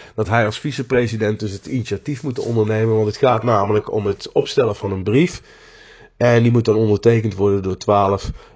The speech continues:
kabinetsleden. En dan, eh, kan Trump dus, eh, eh, uit zijn ambt worden ontzet,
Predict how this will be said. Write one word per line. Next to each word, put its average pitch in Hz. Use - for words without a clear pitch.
kabinetsleden. 104
En 107
dan, 107
eh, 95
kan 110
Trump 131
dus, 120
eh, 107
eh, 101
uit 120
zijn 101
ambt 143
worden 113
ontzet, 117